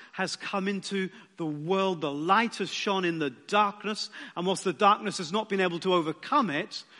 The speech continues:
the Bible says the darkness has also not been able to understand it and has fought it and wrestled with it ever since.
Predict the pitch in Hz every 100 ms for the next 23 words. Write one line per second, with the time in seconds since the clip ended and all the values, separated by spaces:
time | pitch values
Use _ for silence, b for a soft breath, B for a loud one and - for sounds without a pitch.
0 | B 165 160 156 156 175 156 165 180 190
1 | 143 165 185 165 165 165 156 160 160 147
2 | 147 - 143 B 151 156 156 151 - 175
3 | 165 151 147 151 147 - - 185 165 -
4 | 147 - B B 143 135 143 165 - 160
5 | 135 147 135 143 - B B 156 143 143
6 | 135 - b b b - 170 135 - -
7 | - -